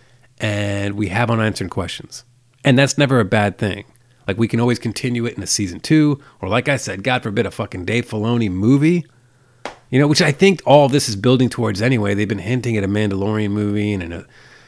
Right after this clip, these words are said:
and it only makes sense that they would try to do something with these characters in a cinematic event, like an actual movie that goes to theaters, um, and then is streaming on Disney Plus almost the same day because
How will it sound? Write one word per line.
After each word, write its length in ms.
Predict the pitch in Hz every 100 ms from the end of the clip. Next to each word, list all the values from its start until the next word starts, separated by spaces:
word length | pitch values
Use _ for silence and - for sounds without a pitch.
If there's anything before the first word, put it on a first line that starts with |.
| _
and 380 | - 127 120 127
it 60 | 135
only 220 | 156 147
makes 260 | 131 123 -
sense 260 | 135 120
that 80 | 101
they 80 | 101
would 100 | 98
try 180 | - 104
to 80 |
do 400 | 90 92 107 104
something 380 | 101 - 95 98
with 80 | 90
these 140 | 92
characters 500 | - - 98 90 90
in 260 | - - 98
a 40 |
cinematic 640 | 98 - 104 95 92 90 -
event, 400 | 92 85 - - _
like 120 | 107 -
an 80 |
actual 640 | 92 90 95 - 92 87 - _ -
movie 320 | 123 139 135
that 140 | 92
goes 200 | - 87
to 100 | -
theaters, 680 | - 127 120 113 113 104 - _ _ _ _ _ _ _ -
um, 380 | 98 95 95 107
and 140 | 104
then 100 | 101
is 60 | 98
streaming 320 | - 110 107
on 240 | 101 95
Disney 240 | 98 95 90
Plus 280 | 95 87
almost 220 | - 87 -
the 80 |
same 220 | 87 92 87
day 160 | 92
because 460 | 98 - 87 85